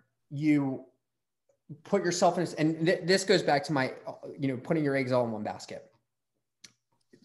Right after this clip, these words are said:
People, you know, see a little bit of success on one platform,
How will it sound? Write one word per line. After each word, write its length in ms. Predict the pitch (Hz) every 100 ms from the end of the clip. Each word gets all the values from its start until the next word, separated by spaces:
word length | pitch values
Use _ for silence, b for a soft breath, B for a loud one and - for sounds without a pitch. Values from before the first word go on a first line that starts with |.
| 175
People, 760 | - 214 208 190 175 151 - - _ _ _ _ _ _ _ _ _ _ _ _ _ _ _
you 120 | 160 151
know, 180 | 143 -
see 240 | - 180
a 40 | 156
little 200 | 160 160
bit 100 | 139
of 80 |
success 420 | - 139 156 139 147
on 140 | 123
one 180 | 131 127
platform, 640 | - 120 120 156 156 160